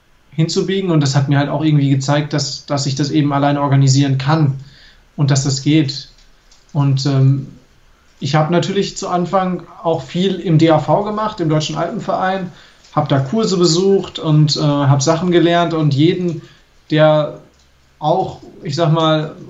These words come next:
relativ, ähm, ja, eher einen schnellen Start haben möchte, würde ich empfehlen, geht zum Deutschen Alpenverein hin,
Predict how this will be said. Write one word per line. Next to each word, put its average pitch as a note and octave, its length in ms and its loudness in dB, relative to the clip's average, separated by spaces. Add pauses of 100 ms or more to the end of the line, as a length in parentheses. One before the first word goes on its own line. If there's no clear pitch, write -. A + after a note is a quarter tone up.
relativ, D#3+ 680 0
ähm, D3+ 460 -4 (440)
ja, D3+ 300 -12 (1000)
eher D#3+ 140 4
einen D#3 100 6
schnellen F3+ 400 0
Start D3+ 280 0
haben D3+ 200 0
möchte, C#3 320 -4
würde F3 140 2
ich E3+ 80 -6
empfehlen, E3 760 -2 (680)
geht F3 320 -2 (100)
zum E3 320 -4
Deutschen E3 340 0
Alpenverein F3 640 -6
hin, G3 440 -4